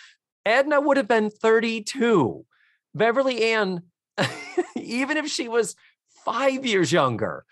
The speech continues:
a twenty-seven-year-old in nineteen sixty-two, you were married with fucking kids, or you were a spinster. You weren't, like you said, you weren't going to sock hops and hanging around the soda fountain and <laughs> playing the jukebox.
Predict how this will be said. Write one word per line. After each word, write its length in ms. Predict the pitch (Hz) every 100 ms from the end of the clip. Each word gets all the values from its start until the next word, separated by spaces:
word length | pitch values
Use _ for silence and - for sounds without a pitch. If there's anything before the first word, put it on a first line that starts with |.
| _ _ _ -
a 120 | 147
twenty-seven-year-old 1500 | - - 262 269 254 - 247 240 233 175 127 101 82 87 110 _ _ _ _
in 140 | 160 156
nineteen 360 | 196 220 233
sixty-two, 840 | 196 220 - 214 202 208 214 240 233 _ _ -
you 160 | 160 311
were 100 | 339
married 400 | 226 311 339 165
with 140 | 208
fucking 380 | 226 - 226 190
kids, 600 | - 302 269 160 - -
or 120 | 196
you 160 | 196 269
were 160 | 254 175
a 80 |
spinster. 580 | 175 - 262 359 - 208
You 180 | 170 233
weren't, 240 | 294 277 196
like 200 | 202 311
you 60 |
said, 200 | 320 240
you 80 | 233
weren't 200 | 392 427
going 160 | 359 240
to 80 |
sock 400 | - - 139 143
hops 360 | 170 170 269 -
and 200 | 175 143 _ - -
hanging 260 | 175 190 190
around 300 | 180 180 185
the 80 | 156
soda 360 | - 170 180
fountain 760 | 170 185 185 - 208 214 127 113 _ _ _ _
and 880 | 190 - - - 440 - - - 277
<laughs> 0 |
playing 280 | - 196 175
the 80 | 143
jukebox. 840 | 143 180 - 254 359 415 - -